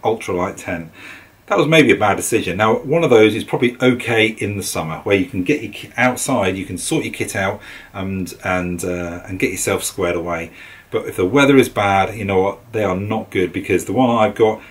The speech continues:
is quite compact. It's not, doesn't give me much room up here. I would much rather a two-man tent that was cheaper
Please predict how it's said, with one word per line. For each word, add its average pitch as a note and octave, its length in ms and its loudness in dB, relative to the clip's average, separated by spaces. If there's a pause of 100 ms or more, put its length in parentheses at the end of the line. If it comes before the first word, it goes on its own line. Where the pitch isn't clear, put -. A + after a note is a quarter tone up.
(160)
is F#2 100 -14
quite - 300 -6
compact. A2 560 -6 (240)
It's - 180 -4
not, D3+ 220 0 (260)
doesn't D3+ 200 -2
give D3 120 4
me C#3 140 4
much C#3 220 0
room C3 180 8
up B2 140 2
here. C3+ 380 6 (300)
I C3 80 -2
would B2+ 140 4
much C3 240 0
rather G2+ 240 6
a F#2 60 -6
two-man B2 440 2
tent G#2+ 280 -4
that F#2+ 60 -8
was F2 140 -8
cheaper G2+ 560 0